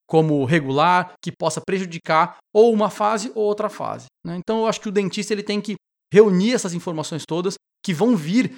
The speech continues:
de uma conversa com o paciente, de avaliações de exame clínico,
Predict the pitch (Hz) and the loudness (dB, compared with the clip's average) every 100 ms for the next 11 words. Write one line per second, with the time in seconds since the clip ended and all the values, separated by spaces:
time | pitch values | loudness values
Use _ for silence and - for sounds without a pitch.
0 | - 139 160 156 147 208 220 262 226 - | -14 -8 -6 -4 0 0 0 -4 -4 -2
1 | 190 190 190 - _ _ 143 160 160 180 | 0 -2 -4 -14 _ _ -2 0 2 0
2 | 170 - 156 139 - - _ 139 151 180 | 0 -2 -4 -4 -6 -12 _ -8 0 2
3 | 240 208 214 208 208 | 2 2 0 0 -4